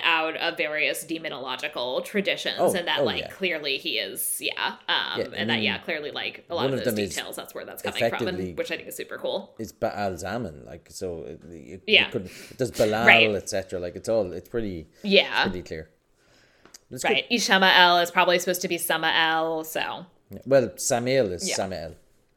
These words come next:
Speaker 2: Um,
Speaker 1: Oh, right. So there's actually kind of two.
Speaker 2: Yeah. I think
Speaker 1: Two Sa-, Samael is a big deal.
Speaker 2: he's, he's
Speaker 1: So
Speaker 2: pretty big. He's got two of them. He's, he's, he's the worst of the worst.
Speaker 1: He's,
Speaker 2: Uh,
Speaker 1: he's got two Forsaken.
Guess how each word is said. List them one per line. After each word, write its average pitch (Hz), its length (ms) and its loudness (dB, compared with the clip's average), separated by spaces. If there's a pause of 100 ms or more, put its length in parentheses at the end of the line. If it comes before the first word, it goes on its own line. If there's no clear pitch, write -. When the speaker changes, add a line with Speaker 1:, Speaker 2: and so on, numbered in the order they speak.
(840)
Speaker 2:
Um, 82 460 -12 (340)
Speaker 1:
Oh, 247 220 12
right. 196 180 6
So 269 80 8
there's 220 200 4
actually 214 240 6
kind 190 160 2
of 165 80 0
two. 135 400 0
Speaker 2:
Yeah. 85 160 -4 (440)
I 107 80 -4
think 120 140 0
Speaker 1:
Two 415 120 12
Sa-, 392 220 4
Samael 370 520 12
is 247 80 6
a 233 60 6
big 196 200 4
deal. 185 300 8
Speaker 2:
he's, 151 180 -2
he's 151 140 -2
Speaker 1:
So 240 80 8
Speaker 2:
pretty 165 220 10
big. 110 200 4
He's 117 160 -2
got 131 140 2
two 135 160 4
of 117 60 2
them. 98 120 -4 (480)
He's, 113 140 -6
he's, 117 380 -8
he's 117 200 0
the 117 140 2
worst 107 200 2
of 95 120 -4
the 92 80 -2
worst. 90 320 -4 (260)
Speaker 1:
He's, - 180 4
Speaker 2:
Uh, 110 160 0
Speaker 1:
he's 254 160 -2
got - 180 2
two 175 180 -2
Forsaken. 165 640 -6